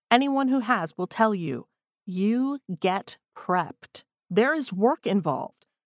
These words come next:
You spend time with the lawyers who grill you. They don't want you to be unprepared when the imposing side asks you questions. It's usually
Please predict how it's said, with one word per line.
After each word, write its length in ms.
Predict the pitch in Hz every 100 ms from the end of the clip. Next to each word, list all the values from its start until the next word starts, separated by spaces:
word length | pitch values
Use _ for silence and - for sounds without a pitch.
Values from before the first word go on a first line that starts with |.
| _
You 80 | 190
spend 300 | - 175 160
time 220 | - 160
with 160 | 143 147
the 100 | 180
lawyers 500 | 208 240 233 226 214
who 140 | 202 -
grill 340 | 170 147 170 170
you. 320 | 131 123 - _ _ _
They 120 | 185
don't 140 | 247 277
want 220 | 269 -
you 40 |
to 60 | 226
be 120 | 214
unprepared 640 | 202 208 202 - 214 185 170
when 80 |
the 100 | 165
imposing 580 | 160 160 - 202 202 185
side 440 | 185 196 185 156 -
asks 300 | 156 165 -
you 80 | 143
questions. 600 | 202 214 - - - - _ _ _ _ _
It's 200 | 208 -
usually 400 | 285 285 240 190